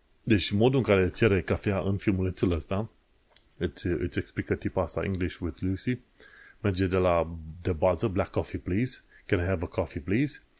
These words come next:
Se duce la chestii mai, mai complexe și mai ridicole, bineînțeles, dar în mod intenționat. „May I please have black coffee with a splash of milk?” <laughs> Hai că asta e interesant, hai să mergem la următorul nivel.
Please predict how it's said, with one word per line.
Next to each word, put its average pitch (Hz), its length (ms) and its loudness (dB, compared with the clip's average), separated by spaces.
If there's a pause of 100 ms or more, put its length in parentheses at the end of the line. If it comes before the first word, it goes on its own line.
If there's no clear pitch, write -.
(140)
Se - 100 -6
duce 101 160 -2
la 98 120 2
chestii - 280 -4
mai, 95 500 0
mai 90 140 -2
complexe 92 460 -4
și - 140 -8
mai 90 260 2
ridicole, 87 500 -2
bineînțeles, 85 440 -2
dar 90 120 0
în 98 60 -2
mod 107 140 0
intenționat. 87 520 -4 (600)
„May 92 260 0
I 95 40 0
please 117 400 -4
have 85 220 -4
black 90 220 -2
coffee 78 500 -6
with 90 220 -6
a 90 40 -2
splash - 400 -8
of 82 140 -8
milk?” - 340 -6 (220)
<laughs> - 600 -4
Hai 95 160 0
că - 100 -2
asta 80 180 -2
e 87 40 2
interesant, 85 460 -2
hai 85 120 -4
să - 120 -12
mergem 90 220 -4
la 90 60 0
următorul 87 520 -2
nivel. 80 300 -4